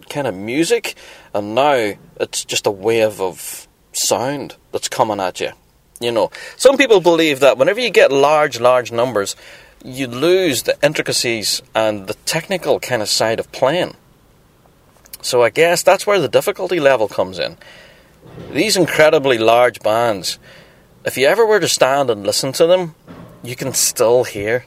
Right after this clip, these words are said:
that technical playing coming through. Some of these players, some of these bands, in fact, produce such amazing music. You just wonder, like, there's, what, there's over forty people standing there,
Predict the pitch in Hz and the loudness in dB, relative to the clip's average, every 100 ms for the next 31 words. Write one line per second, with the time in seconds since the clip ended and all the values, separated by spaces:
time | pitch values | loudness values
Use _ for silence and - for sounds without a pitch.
0 | - 101 - - 113 - 110 85 - - | -2 -4 -4 -6 -6 -4 -8 -10 -8 -4
1 | 95 101 - 98 78 - 113 120 - 175 | -4 -6 -8 -8 -8 -6 -4 -2 2 2
2 | 185 180 170 - 165 165 143 - - 208 | 2 -2 -4 0 4 4 2 0 -2 0
3 | 151 107 107 143 233 170 107 95 113 98 | 0 0 0 2 0 -2 -6 0 0 0
4 | - - - - - _ _ _ _ _ | -6 -20 -20 -20 -20 _ _ _ _ _
5 | _ - 190 165 180 - - - - - | _ -2 -2 2 2 2 -4 -2 0 0
6 | - - 262 - - 139 123 120 107 107 | 0 0 0 0 0 2 2 0 -2 -6
7 | 101 92 92 - 240 302 - 160 135 151 | -6 -8 -10 -8 -6 -4 -4 2 4 6
8 | 139 107 - _ _ _ - 165 - 277 | 4 4 0 _ _ _ -18 -18 -6 -4
9 | 277 - _ _ - - - 359 349 - | -4 -6 _ _ -2 -2 -2 -2 -2 2
10 | 453 480 427 - - 440 403 359 311 330 | 2 4 0 -2 -2 0 2 2 0 2
11 | 330 294 294 294 269 226 247 233 | 2 4 6 6 4 2 2 0